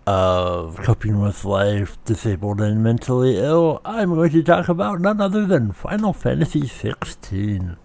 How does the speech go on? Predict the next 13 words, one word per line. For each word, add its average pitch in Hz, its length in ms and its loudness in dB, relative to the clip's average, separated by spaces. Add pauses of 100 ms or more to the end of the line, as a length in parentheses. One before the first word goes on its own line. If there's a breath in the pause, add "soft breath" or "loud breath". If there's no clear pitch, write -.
(2000 loud breath)
<laughs> - 0 -
Talk - 1500 -2
about 139 240 8
a 123 60 4
game, 139 220 6
uh, 127 280 6
for 131 200 -2
my 127 160 2
mental 123 300 0
health, 120 440 0
right? 180 400 -4 (1400 loud breath)
Um, 90 640 -10 (800)
now, 104 500 -6